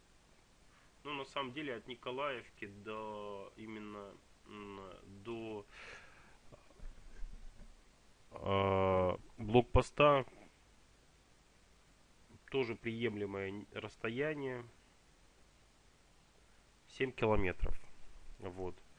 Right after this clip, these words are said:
А, значит, давайте посмотрим, как происходил обстрел. Вот это поле, на которое будет произведён обстрел.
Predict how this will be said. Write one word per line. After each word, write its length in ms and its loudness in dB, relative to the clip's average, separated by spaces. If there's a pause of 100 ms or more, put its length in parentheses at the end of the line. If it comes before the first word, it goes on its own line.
(840)
А, 260 0
значит, 480 0 (1900)
давайте 340 8
посмотрим, 480 4
как 180 -2 (320)
происходил 540 -2
обстрел. 480 -6 (4000)
Вот 260 2
это 160 4
поле, 520 4 (920)
на 400 -4
которое 540 0 (200)
будет 360 -4
произведён 640 -4
обстрел. 540 -2